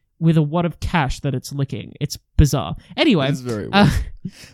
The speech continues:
Speaker 2: But w-, back to what they said. <laughs>
Speaker 1: Mary Poppins on crack. I don't know.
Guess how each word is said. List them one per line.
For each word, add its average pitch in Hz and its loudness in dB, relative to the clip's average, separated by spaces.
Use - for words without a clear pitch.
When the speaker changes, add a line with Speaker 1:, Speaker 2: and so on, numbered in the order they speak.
Speaker 2:
But 202 2
w-, 185 -4
back - 2
to 233 2
what 190 2
they 160 2
said. 127 0
<laughs> - -20
Speaker 1:
Mary 311 2
Poppins 240 0
on 165 0
crack. 123 -4
I 311 -4
don't 277 0
know. 120 0